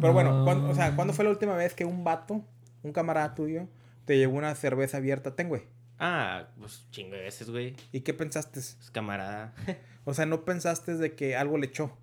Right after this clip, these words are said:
Speaker 3: No, pues es mi compa, güey. Me va a tra-, me está trayendo una vironga 'cause I'm dry.
Speaker 1: Ok. ¿Qué tal?
Speaker 3: <laughs>
Speaker 1: ¿Qué,
Speaker 3: Sí,
Speaker 1: qué,
Speaker 3: ¿no?
Speaker 1: qué tal? Anda seco. ¿Qué tal, eh,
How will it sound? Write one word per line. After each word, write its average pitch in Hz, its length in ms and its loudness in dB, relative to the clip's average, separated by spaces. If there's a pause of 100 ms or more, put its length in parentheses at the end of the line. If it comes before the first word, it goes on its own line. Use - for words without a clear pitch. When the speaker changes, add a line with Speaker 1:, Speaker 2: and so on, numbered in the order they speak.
Speaker 3:
No, 98 280 -6
pues 101 140 -12
es 104 80 -8
mi 104 160 -6
compa, 98 300 -6
güey. 135 260 -12
Me 107 120 -8
va 87 120 -10
a - 80 -16
tra-, 101 160 -8
me 107 80 -10
está 101 220 -12
trayendo 107 260 -8
una 113 120 -6
vironga 113 360 -8
'cause 120 180 -8
I'm 107 120 -8
dry. 107 340 -12 (360)
Speaker 1:
Ok. 123 220 -8 (440)
¿Qué 151 100 4
tal? 170 200 -4
Speaker 3:
<laughs> 170 920 6
Speaker 1:
¿Qué, 156 120 6
Speaker 3:
Sí, 170 120 -2
Speaker 1:
qué, 160 140 2
Speaker 3:
¿no? 180 60 -2 (180)
Speaker 1:
qué 160 100 4
tal? 160 320 4
Anda 147 220 0
seco. 160 400 -2 (340)
¿Qué 175 140 2
tal, 185 480 0
eh, 147 420 2